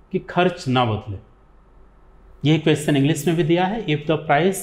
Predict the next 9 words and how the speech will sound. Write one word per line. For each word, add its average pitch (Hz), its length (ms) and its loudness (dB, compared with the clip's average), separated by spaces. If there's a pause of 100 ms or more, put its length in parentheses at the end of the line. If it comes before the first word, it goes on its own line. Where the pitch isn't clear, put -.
(140)
of 147 160 2
sugar 151 440 -2
increases 143 640 -2
by 131 140 0 (100)
ten 175 120 -2 (100)
percent, 185 340 -2 (960)
then 170 180 2 (120)
how 170 120 4 (100)
much 160 280 0